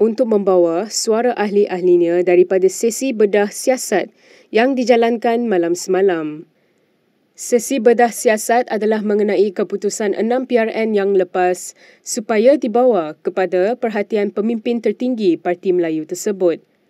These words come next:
Berucap kepada lebih seribu ahli pemuda umno ketika perasmian, Akmal mengesa perbincangan secara aman dan pada masa sama menyampaikan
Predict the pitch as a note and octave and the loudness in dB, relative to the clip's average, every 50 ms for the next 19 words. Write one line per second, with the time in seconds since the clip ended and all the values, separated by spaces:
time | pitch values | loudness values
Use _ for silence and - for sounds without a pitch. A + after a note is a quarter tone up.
0 | _ _ _ _ _ _ _ _ _ - - G#3 G#3 A3 G#3 - B3 - - - | _ _ _ _ _ _ _ _ _ -6 0 2 2 2 2 0 -2 -2 -2 -6
1 | G3+ A3+ G#3 F3+ G3 G3+ A3+ B3 A#3 G#3+ F#3 G3 A#3 A3+ A3 - - A3 G#3 A3 | -2 -2 0 2 2 2 2 2 2 0 2 4 2 2 2 0 -2 0 0 0
2 | A3 G#3 C4 C4+ - A#3 G#3+ G3+ G#3+ A3 G#3+ - G#3 G3+ G3+ G3+ G3 G#3+ G#3+ - | 0 0 0 -2 0 -2 -4 -2 -2 -2 0 0 2 4 4 4 4 2 0 0
3 | G3+ G3 G3 F#3+ F#3+ G3 G3 - G3 - G3+ - - G#3+ F#3 - G3+ G3 F#3 F#3 | -2 -2 0 0 0 0 0 -2 -4 -4 -4 -4 -4 -4 -2 -2 -2 -4 -4 -4
4 | - G3 F#3 E3+ E3+ E3+ F#3 A3+ B3 _ _ _ _ _ _ - G#3 G#3+ - - | -2 0 0 2 2 0 -4 -4 -6 _ _ _ _ _ _ -10 -10 -10 -6 -2
5 | A3 G3+ G#3+ A#3 A#3+ A3+ A3 G#3 G#3 G3+ - - G#3 G3+ G#3+ G#3+ - B3 F#3+ G3+ | -2 0 0 0 0 2 2 2 2 2 0 0 0 0 0 0 -2 -2 -2 0
6 | G#3 G#3 G3+ G#3+ G3 G3 G3 F#3+ G3 A3+ B3 - - A3 - B3 A3 A#3 - - | -2 -2 -2 -2 -2 0 0 0 0 -2 -4 -6 -10 -6 -4 -2 -2 -2 -4 -2
7 | A#3+ B3 B3 B3 B3 B3+ B3+ B3 G#3 G#3+ A3+ B3 B3+ - - G#3 G3+ G#3 G#3 G#3+ | -4 -2 0 0 0 0 -2 -2 -2 -2 -2 -2 -4 -4 -4 -2 -2 0 0 -2
8 | G#3+ G3 G3 - G3 F#3+ - F#3+ F3 E3 E3 D#3+ D#3+ F3+ A3+ A3 G#3+ G#3 G#3+ G#3+ | -2 -4 -6 -8 -10 -8 -4 -4 -4 -4 -4 -4 -6 -6 -4 -4 -2 -2 -2 -2
9 | G#3 - A#3+ A#3+ B3 A#3+ G#3 F#3+ E3+ D#3+ | -2 -2 -2 -2 -2 -2 -4 -6 -6 -6